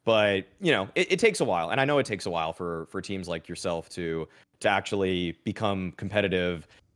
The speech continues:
even at this level. So beyond that, I think it's a decent investment for N R G. Like, I feel like when I look at your pieces,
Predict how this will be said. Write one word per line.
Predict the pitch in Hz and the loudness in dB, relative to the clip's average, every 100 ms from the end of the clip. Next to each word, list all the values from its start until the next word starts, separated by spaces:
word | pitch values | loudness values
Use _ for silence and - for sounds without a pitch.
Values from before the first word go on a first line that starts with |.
| _ | _
even | 135 156 147 | 2 4 6
at | 135 123 | 6 6
this | 139 120 | 4 4
level. | 131 123 92 87 - | 2 4 2 0 -4
So | - 113 104 101 87 _ _ _ - - _ _ _ _ _ _ _ _ _ - | 0 4 4 2 -4 _ _ _ -20 -20 _ _ _ _ _ _ _ _ _ -4
beyond | 147 165 165 160 | 4 6 8 8
that, | 143 139 131 - _ 143 | 10 10 6 2 _ -2
I | |
think | 139 147 | 2 2
it's | 131 107 - - _ | 0 -4 -10 -14 _
a | 120 | -2
decent | 107 - 135 139 151 123 | -2 -4 -6 -2 -2 -2
investment | 101 117 - 147 | 0 -2 -2 -6
for | 143 | -2
N | 143 | 0
R | 147 | 0
G. | 135 147 147 147 147 - | 0 0 0 0 -4 -8
Like, | 101 95 87 - _ _ _ | -2 0 -2 -6 _ _ _
I | 110 | -4
feel | 110 143 127 | 0 2 4
like | 120 107 92 - _ _ _ - | 6 4 2 -8 _ _ _ -8
when | 123 | 0
I | 113 | 2
look | 113 131 | 2 0
at | 139 | 0
your | 113 | -4
pieces, | 107 - 113 - 127 123 120 - - | -4 -4 -4 -2 0 0 -2 -6 -12